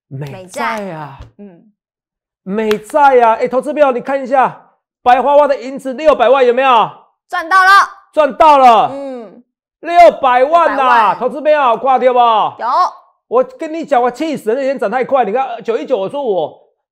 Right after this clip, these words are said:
Speaker 2: 他好像不想让我卖，你知道吗？
Speaker 1: <laughs> 真的吗？
Speaker 2: 我那时候赔到只剩十万，我说，我那心里想说，我大概赚个一二十万我就走了，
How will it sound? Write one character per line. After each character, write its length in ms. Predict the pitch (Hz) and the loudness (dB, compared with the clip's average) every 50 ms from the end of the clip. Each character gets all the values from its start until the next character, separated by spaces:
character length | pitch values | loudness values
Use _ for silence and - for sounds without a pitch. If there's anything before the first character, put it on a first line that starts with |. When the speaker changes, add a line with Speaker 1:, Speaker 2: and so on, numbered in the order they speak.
| _ _ - | _ _ -10
Speaker 2:
他 180 | 147 226 254 247 | -8 -6 -6 -4
好 80 | 208 | -4
像 100 | 202 254 | -6 -6
不 80 | 247 262 | -6 -8
想 140 | - 196 160 | -8 -6 -6
让 120 | 202 220 | -6 -6
我 60 | 170 147 | -8 -8
卖， 220 | 165 196 196 165 | -10 -12 -12 -12
你 60 | 147 | -12
知 80 | 139 151 | -12 -12
道 100 | 170 165 | -12 -10
吗？ 60 | 190 | -10
Speaker 1:
<laughs> 60 | 185 | -8
真 220 | - 196 220 - - | -10 -8 -8 -10 -10
的 240 | 330 294 269 262 | -10 -10 -10 -10
吗？ 180 | 254 247 240 220 | -12 -12 -10 -6
Speaker 2:
我 60 | 214 247 | -4 -4
那 80 | 330 | -2
时 60 | 339 | -2
候 100 | 294 330 | -2 -2
赔 160 | 247 196 226 269 | -2 -2 -2 -2
到 100 | 320 269 | -2 -4
只 140 | - 202 | -6 -8
剩 160 | 190 302 311 262 | -12 -10 -10 -12
十 160 | - - 233 | -10 -8 -4
万， 180 | 294 302 262 | -2 -2 -2
我 100 | 220 220 | -2 -2
说， 260 | 208 - 330 339 330 247 | -2 -4 -4 -6 -6 -10
我 80 | - 175 | -10 -8
那 80 | 220 247 | -8 -8
心 160 | 202 240 233 | -8 -8 -8
里 40 | 190 | -10
想 100 | 151 131 | -8 -8
说， 140 | 151 180 175 | -10 -12 -12
我 80 | 147 143 | -14 -14
大 80 | - | -14
概 100 | 185 196 | -12 -12
赚 300 | 180 _ _ - - 202 | -14 _ _ -12 -10 -10
个 100 | 185 175 175 - | -10 -10 -14 -12
一 100 | - 185 | -10 -10
二 60 | 202 180 | -10 -8
十 100 | - 180 | -8 -8
万 100 | 180 175 | -8 -8
我 80 | - | -8
就 100 | - 175 | -10 -10
走 200 | 165 - - - | -12 -12 -14 -14
了， 100 | - 131 | -16 -20